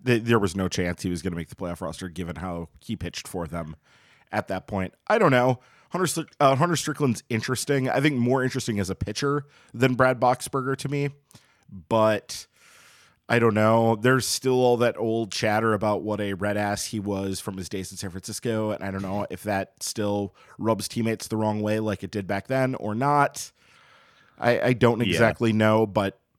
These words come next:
Speaker 2: it, it probably not as, as bad a situation as it used to be, but I, I would still,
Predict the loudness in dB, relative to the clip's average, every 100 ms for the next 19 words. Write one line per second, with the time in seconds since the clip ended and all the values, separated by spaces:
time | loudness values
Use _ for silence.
0 | _ _ _ -4 -4 -2 0 2 2 2
1 | 2 0 2 0 0 0 -2 -4 -4 -4
2 | -2 -2 -4 -6 -6 -6 -4 -4 -4 -6
3 | -8 -10 -10 -8 -6 -6 -4 -4 -6 _
4 | _ _ -4 -2 0 -2 -4 -2 0 0
5 | -4